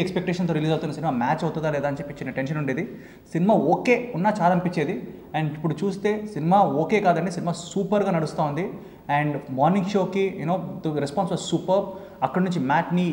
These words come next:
ఈవినింగ్ షోస్ and నైట్ షోస్ were running houseful everywhere. ఎన్ని థియేటర్లు వేసినా కానీ <laughs> సి-, సినిమా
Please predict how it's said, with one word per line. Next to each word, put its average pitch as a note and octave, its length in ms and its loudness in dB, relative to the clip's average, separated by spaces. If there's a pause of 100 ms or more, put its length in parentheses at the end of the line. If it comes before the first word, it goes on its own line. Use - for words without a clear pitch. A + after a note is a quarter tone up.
ఈవినింగ్ E3+ 200 4
షోస్ F3+ 140 -2
and D3 140 0
నైట్ D#3+ 120 0
షోస్ F3 140 -2
were D#3+ 160 0
running F3 240 -2
houseful F3+ 420 2
everywhere. E3+ 400 4 (420)
ఎన్ని F3 160 4
థియేటర్లు A3+ 340 6
వేసినా G#3+ 200 2
కానీ G#3+ 380 4
<laughs> - 120 0
సి-, G3+ 280 6
సినిమా F#3 200 6